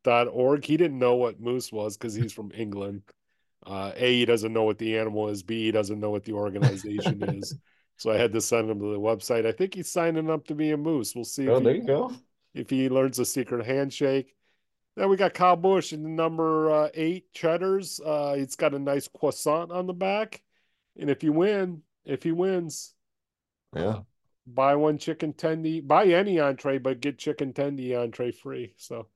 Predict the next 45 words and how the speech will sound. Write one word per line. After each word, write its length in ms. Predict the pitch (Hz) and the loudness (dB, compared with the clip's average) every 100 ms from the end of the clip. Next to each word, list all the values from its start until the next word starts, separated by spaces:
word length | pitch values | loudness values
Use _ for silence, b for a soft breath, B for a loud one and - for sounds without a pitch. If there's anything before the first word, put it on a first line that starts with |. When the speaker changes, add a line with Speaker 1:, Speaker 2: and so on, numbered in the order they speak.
| - | -10
Speaker 2:
Oh, 180 | 101 131 | -6 -4
there 140 | 82 | -4
you 80 | 139 | -2
go. 260 | 107 147 - _ _ _ b b _ - | -2 -2 -6 _ _ _ b b _ 0
Uh, 260 | 101 98 104 | 4 4 4
Chase 300 | 135 127 127 | 4 4 6
Elliott 300 | 123 135 113 | 8 6 6
in 140 | 110 | 2
the 80 | 104 | 2
Hooters 340 | 123 147 143 | 4 4 2
car, 420 | - 113 107 120 120 | 0 2 4 2 0
black. 340 | 113 123 143 143 | -2 0 -2 -2
Not 180 | 139 | -4
sure 160 | 135 147 | 0 -2
if 80 | 131 | -2
it's 160 | 127 | -6
the 60 | - | -4
Night 220 | 120 117 | -2 2
Owl 160 | 110 107 | 2 2
or 80 | 104 | 0
not, 320 | 104 143 156 _ _ _ _ | -2 -4 -8 _ _ _ _
but 420 | 104 95 92 92 - - | -2 2 0 -2 -10 -20
if 120 | - | -12
he 100 | 98 87 | -6 -4
wins, 320 | 92 117 117 | -2 -2 -2
you 180 | 92 87 | 0 2
bogo 400 | 101 90 92 92 | 4 4 6 4
wings. 500 | 104 117 147 151 - _ b b | 2 -2 -4 -6 -16 _ b b
Todd 260 | 135 127 | 2 4
Gilliland 480 | 127 135 147 160 175 | 4 4 2 0 -2
in 120 | 139 | -4
the 80 | 110 | -4
Georgia 460 | 107 117 110 110 95 | -6 -4 -4 -2 -2
Peanuts. 520 | - 123 143 175 - | 0 2 2 0 0
It'll 120 | 104 | 0
be 120 | 101 | 0
nice. 360 | 98 101 127 127 | -2 -2 -4 -4
Nice 200 | 98 95 | -8 -4
little 140 | 95 | -4
homage 480 | 107 101 113 123 - | -2 0 0 0 -6
to 140 | - 107 | -6 0
where 200 | 107 107 | 2 4
they're, 300 | 107 107 - | 4 2 2
uh, 340 | 110 107 101 | 2 2 0
racing. 600 | - 117 131 165 165 170 | -2 -6 -6 -8 -10 -14